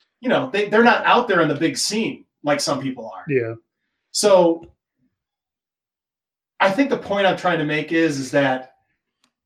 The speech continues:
Speaker 1: there are much better players out there that we don't know about. And some of the people that are out there that are good, that think they're really great,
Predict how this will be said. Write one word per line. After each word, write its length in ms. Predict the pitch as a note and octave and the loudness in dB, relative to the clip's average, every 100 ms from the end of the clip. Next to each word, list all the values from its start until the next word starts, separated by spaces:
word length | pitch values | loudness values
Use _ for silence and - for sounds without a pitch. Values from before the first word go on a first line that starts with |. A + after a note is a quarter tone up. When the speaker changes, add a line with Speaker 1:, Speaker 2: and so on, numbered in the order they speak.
| _ _ _ _ _ - | _ _ _ _ _ -8
Speaker 1:
there 300 | C3+ F3+ E3 | 2 4 6
are 160 | E3 | 4
much 460 | D3 D3 E3+ F#3 - | 4 2 2 2 2
better 220 | F#3+ F3+ | 2 2
players 420 | - E3 E3 F3 | -2 0 0 0
out 180 | F3 F3+ | -2 -2
there 180 | F3+ F3+ | -2 -2
that 200 | D3+ C3+ | -2 -4
we 120 | D3 | -4
don't 240 | D#3 D3+ C3 | -2 -2 -2
know 180 | C3 | -4
about. 440 | D3 E3 - - - _ _ _ _ _ _ _ _ _ _ _ _ _ | -2 0 0 -2 -12 _ _ _ _ _ _ _ _ _ _ _ _ _
And 160 | D#3+ D#3+ | 0 2
some 160 | F#3 | 2
of 80 | F3 | 2
the 60 | F3 | -2
people 220 | F#3+ E3+ | -4 2
that 140 | D#3 C#3+ | 4 4
are 120 | C3+ | 4
out 200 | C#3+ D3+ | 2 2
there 200 | E3 E3 | 2 4
that 360 | C#3+ C3 - _ _ | 2 2 -2 _ _
are 220 | - D#3+ D#3+ | 0 2 4
good, 440 | F#3 F#3 F#3 - - | 2 2 0 -4 -6
that 160 | C3+ | -4
think 160 | E3+ E3 | -2 -2
they're 140 | E3+ | 0
really 220 | D#3 D#3 | 2 0
great, 460 | C3+ C#3 C#3+ F3+ - | 0 2 2 -2 -10